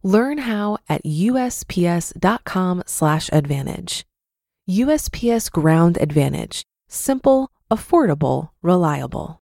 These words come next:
This is Optimal Finance Daily, episode twenty-five oh four. What is the millennial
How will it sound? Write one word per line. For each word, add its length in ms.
This 200
is 140
Optimal 460
Finance 440
Daily, 460
episode 400
twenty-five 560
oh 140
four. 560
What 380
is 140
the 120
millennial 720